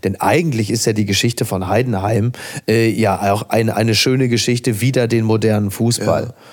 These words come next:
Speaker 1: So.
Speaker 2: Stimmt, ohne, stimmt natürlich eins zu eins, was du sagst. Ähm, auf der anderen Seite mit Darmstadt und Heidenheim, angenommen, die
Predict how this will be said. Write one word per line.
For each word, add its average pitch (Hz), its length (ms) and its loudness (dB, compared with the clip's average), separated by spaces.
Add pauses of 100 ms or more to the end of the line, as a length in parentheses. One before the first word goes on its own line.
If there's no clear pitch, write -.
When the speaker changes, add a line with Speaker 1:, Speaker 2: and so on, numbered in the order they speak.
(360)
Speaker 1:
So. - 140 0
Speaker 2:
Stimmt, - 260 0
ohne, 139 340 0
stimmt 156 280 -2
natürlich 131 340 -2
eins 127 260 0
zu 120 120 0
eins, 110 300 -2
was 147 140 -2
du - 80 -6
sagst. 135 500 -4
Ähm, 120 380 2
auf 123 140 -4
der 113 100 2
anderen 139 260 0
Seite 127 360 2
mit 120 260 0
Darmstadt 139 580 0
und 120 200 -2
Heidenheim, 131 580 0
angenommen, 117 480 0
die 104 160 -4